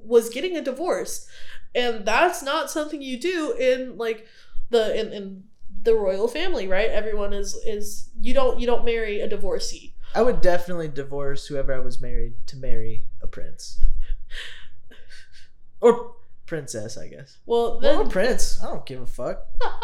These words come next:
Speaker 1: You said, "If I get royal this, I don't care."
Speaker 2: No shit.
Speaker 1: Um,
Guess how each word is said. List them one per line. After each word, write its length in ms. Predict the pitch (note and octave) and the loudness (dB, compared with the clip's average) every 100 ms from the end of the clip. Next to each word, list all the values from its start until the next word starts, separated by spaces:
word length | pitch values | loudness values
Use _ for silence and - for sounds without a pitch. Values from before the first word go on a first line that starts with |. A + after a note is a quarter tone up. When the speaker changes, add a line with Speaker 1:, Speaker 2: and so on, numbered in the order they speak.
| F4 - G4+ G#4 - | -6 -6 -6 -6 -6
Speaker 1:
You 120 | E4 | -8
said, 180 | - G#3+ | -8 -8
"If 100 | G#3+ | -6
I 160 | C#4 | -8
get 160 | D#4 G#3+ | -8 -10
royal 320 | A3 E4 G4 G4 | -8 -8 -8 -10
this, 260 | A4 A4 - | -12 -12 -10
I 160 | E4 | -10
don't 260 | F#4+ A#3 - | -8 -8 -8
care." 440 | G4+ A4+ A3 - - - F3+ | -8 -8 -8 -10 -14 -20 -16
Speaker 2:
No 140 | C4+ | -14
shit. 400 | - E3+ F#3 - | -14 -12 -10 -2
Speaker 1:
Um, 520 | C4+ C4 A3+ G3+ - | 0 0 -2 -8 -16